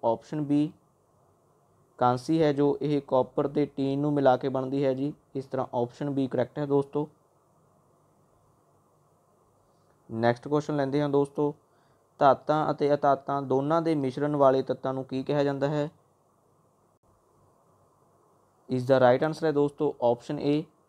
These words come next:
ਉਹਨਾਂ ਨੂੰ ਮਿਸ਼ਰਤ ਧਾਤਾਂ ਕਿਹਾ ਜਾਂਦਾ ਹੈ ਜੀ, ਐਲੋਇਜ਼ ਕਿਹਾ ਜਾਂਦਾ ਹੈ। ਧਾਤਾਂ ਅਤੇ ਅਧਾਤਾਂ ਦੋਨਾਂ ਦੇ ਮਿਸ਼ਰਣ ਵਾਲੇ ਤੱਤਾਂ ਨੂੰ, ਜਿਹੜੇ ਕਿ ਜਿਨ੍ਹਾਂ ਦੇ ਵਿੱਚ ਧਾਤਾਂ ਅਤੇ ਅਧਾਤਾਂ ਦਾ ਮਿਸ਼ਰਣ ਹੁੰਦਾ ਹੈ,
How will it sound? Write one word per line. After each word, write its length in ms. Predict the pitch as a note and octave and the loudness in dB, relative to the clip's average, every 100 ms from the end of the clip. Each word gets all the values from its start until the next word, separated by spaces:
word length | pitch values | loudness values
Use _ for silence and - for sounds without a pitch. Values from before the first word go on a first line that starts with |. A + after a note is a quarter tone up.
| B2+ | -6
ਉਹਨਾਂ 180 | B2+ | -4
ਨੂੰ 100 | C#3 | -2
ਮਿਸ਼ਰਤ 400 | C#3 B2+ C3+ D3+ | 0 -2 2 2
ਧਾਤਾਂ 280 | D3 C#3 C#3+ | 4 2 -2
ਕਿਹਾ 220 | C#3 C#3+ | -4 -2
ਜਾਂਦਾ 240 | C#3 C#3 C#3+ | 0 2 2
ਹੈ 120 | C#3+ | 2
ਜੀ, 180 | C#3 C#3+ | 0 -2
ਐਲੋਇਜ਼ 400 | C3 B2 A#2+ C3 | 2 4 4 4
ਕਿਹਾ 200 | C#3 C#3+ | 0 -2
ਜਾਂਦਾ 260 | C#3 C3+ C#3 | 0 0 0
ਹੈ। 160 | C#3+ D3 | 0 0
ਧਾਤਾਂ 440 | C#3+ B2 - C3+ C3 | -2 -2 -2 -4 -2
ਅਤੇ 140 | C3+ | -4
ਅਧਾਤਾਂ 440 | B2+ C3 - C3 | 0 -2 -2 -6
ਦੋਨਾਂ 340 | C3 C3+ C#3+ D3+ | -2 -2 0 -2
ਦੇ 180 | D3 C#3+ | -2 -2
ਮਿਸ਼ਰਣ 420 | B2+ B2 C#3 C#3+ | -4 -4 -2 2
ਵਾਲੇ 220 | C3+ C3 | 4 4
ਤੱਤਾਂ 320 | B2+ B2+ C3 | 0 -4 -6
ਨੂੰ, 280 | C3 C3 B2+ - _ _ _ | -6 -6 -8 -14 _ _ _
ਜਿਹੜੇ 240 | A#2+ B2+ C3 | -4 0 0
ਕਿ 300 | C#3 C#3 C3 A2 | 2 0 0 -4
ਜਿਨ੍ਹਾਂ 260 | B2+ C3 C#3+ | -4 0 2
ਦੇ 100 | C#3+ | 0
ਵਿੱਚ 200 | C3 C#3 | 0 0
ਧਾਤਾਂ 340 | C3 - C3 | 0 0 -4
ਅਤੇ 140 | B2+ | -4
ਅਧਾਤਾਂ 420 | C3 C3+ B2 - B2+ | -2 0 -2 -2 -2
ਦਾ 140 | B2+ | -2
ਮਿਸ਼ਰਣ 400 | B2 A#2+ C#3 C#3 | -2 -4 -6 -6
ਹੁੰਦਾ 340 | C#3 C3 B2+ | -6 -6 -2
ਹੈ, 260 | C3+ B2+ B2+ | 0 0 -2